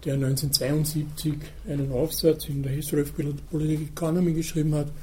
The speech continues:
To What Extent Was Menger a Marginalist? Und wo Streisler schon sehr schön zeigt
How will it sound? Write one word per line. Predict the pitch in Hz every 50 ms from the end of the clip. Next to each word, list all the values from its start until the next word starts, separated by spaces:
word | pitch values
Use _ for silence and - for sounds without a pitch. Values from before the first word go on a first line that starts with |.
| - - - - - - - - - - - - - - -
To | - 135
What | 139 139 -
Extent | 156 - - - - 139 131 135 139 147 143 147 - - - - -
Was | 165 151 135
Menger | 147 135 135 135 139 147 135
a | 127
Marginalist? | 131 135 131 143 160 185 170 170 165 160 165 170 165 165 - - - - - - - - - - - - - - - - - - - - - - - - - - - - -
Und | - 151 147 147 151 151 151 151 151 151 - - - - - - - - - - - - - - - - - - - - - -
wo | 156 147 151 147 143 147 139 -
Streisler | - - - - 120 113 131 139 - 175 160 156 151 151 147 - - - - - - -
schon | - - - 139 139 139 143 143 143 135 - - - - -
sehr | - - - 135 127
schön | - 147 135 139 -
zeigt | - 123 120 131 131 - - -